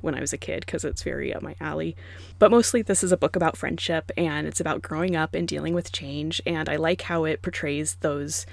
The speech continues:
those friendships when you're in high school and you know that change is inevi-, inevitable, but you also are really, uh, saddened by it, and you're just struggling with, with those kinds of,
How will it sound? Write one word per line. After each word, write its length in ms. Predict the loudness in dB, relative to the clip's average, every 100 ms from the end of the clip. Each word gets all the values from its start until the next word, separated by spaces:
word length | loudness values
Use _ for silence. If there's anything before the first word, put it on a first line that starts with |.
| -16 -16 -18 -10 0
those 180 | 2 2
friendships 720 | -2 -4 -4 -2 -2 -2 -2
when 280 | -2 2 4
you're 120 | 4
in 60 | 2
high 140 | 2
school 300 | 0 0 0
and 100 | 0
you 120 | -2 2
know 180 | 2
that 160 | 2 0
change 300 | 0 0 0
is 320 | -4 -4 -6 -2
inevi-, 400 | 0 0 -2 -4 -4
inevitable, 580 | -2 0 -2 -4 -4 -2
but 220 | 0 -2 -2
you 140 | -4
also 400 | -4 -2 -2 -2
are 180 | -2 -4
really, 460 | -4 -4 -4 -6 -10 -14 -18 -18 -4 -2
uh, 220 | -2 0
saddened 440 | 2 2 2 0 0
by 180 | -2
it, 300 | -2 -4 -4 -4
and 400 | -6 -6 -6 -6
you're 420 | -8 -8 -8 -10 -12 -16 -18 -18 -18 -18 -10
just 180 | 0 2
struggling 400 | 4 2 2 -4
with, 320 | -6 -6 -8 -2
with 360 | 0 -2 -8 0
those 180 | 2 2
kinds 240 | 0 -2
of, 360 | -2 -6 -10